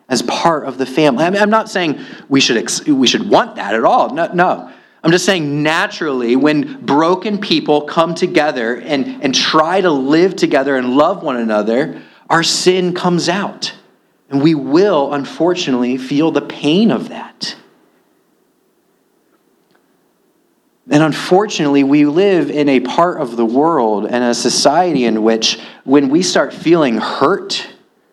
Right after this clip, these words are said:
our, our, our, our quickest way out is to leave and find something else. And, and unfortunately,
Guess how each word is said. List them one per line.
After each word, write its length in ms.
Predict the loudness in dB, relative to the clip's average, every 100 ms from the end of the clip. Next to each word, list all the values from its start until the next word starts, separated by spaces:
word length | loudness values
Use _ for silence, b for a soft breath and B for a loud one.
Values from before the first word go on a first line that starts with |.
| _ _ _
our, 120 | -2
our, 280 | 0 0 0
our, 340 | 0 -2 -2 -14 B B B _ _
our 100 | -2
quickest 540 | 0 0 0 2 -2 2
way 240 | 2 0
out 340 | 0 0 0
is 220 | -6 -10 -2
to 80 |
leave 640 | 0 2 2 2 -2 -8 -6
and 140 | -6 -2
find 240 | -2 -2
something 360 | -4 -4 -4 -6
else. 420 | -8 -6 -4 -4 -12 _ _ b b b b b
And, 140 | 0 0
and 160 | 2
unfortunately, 1160 | 0 0 0 0 0 -2 -2 0 2 2 0 -6